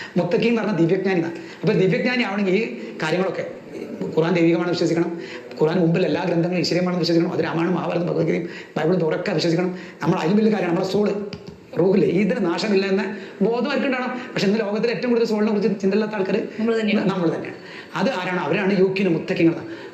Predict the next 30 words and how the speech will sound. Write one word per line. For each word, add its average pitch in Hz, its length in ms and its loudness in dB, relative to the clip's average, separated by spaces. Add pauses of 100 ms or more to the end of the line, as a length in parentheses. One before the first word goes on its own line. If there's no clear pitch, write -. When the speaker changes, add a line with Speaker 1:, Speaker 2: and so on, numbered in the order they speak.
Speaker 1:
അപ്പൊ 165 120 -4
അത് 196 120 0
വെച്ച് 254 180 0
ഞാൻ, 233 120 2
എനിക്ക്, 226 360 0 (340)
എനിക്ക് 180 200 2
ഒരുപാട് 240 480 0
ജീവിതത്തിലെ 220 320 2
പല 208 140 -2
ഉത്തരങ്ങളും 202 360 0
കിട്ടിയത് 185 540 -2 (320)
എനിക്ക് 165 160 6 (420)
ഗീതയിൽ 165 140 4
നിന്നാണ്. 165 200 0
അപ്പൊ - 120 -2
ഏറ്റവും 202 220 0
കൂടുതൽ 202 220 4
ഇപ്പൊ 196 180 0
ഇൻസ്പിറേഷൻ 170 340 0
ചെയ്യുന്നത് 160 260 0 (120)
ഗീതയാണ്. 131 260 -2
Speaker 2:
പക്ഷേ, - 320 -4
ഏ, 202 440 0
ഇപ്പൊ 190 500 -4
പറയ്, 196 220 4 (180)
തെറ്റാണ് 240 340 0
പറയുന്നതെന്ന് 208 400 0
അറിയാം, 190 140 -2
എന്നാലും 190 260 0 (340)
ഇപ്പൊ 190 220 0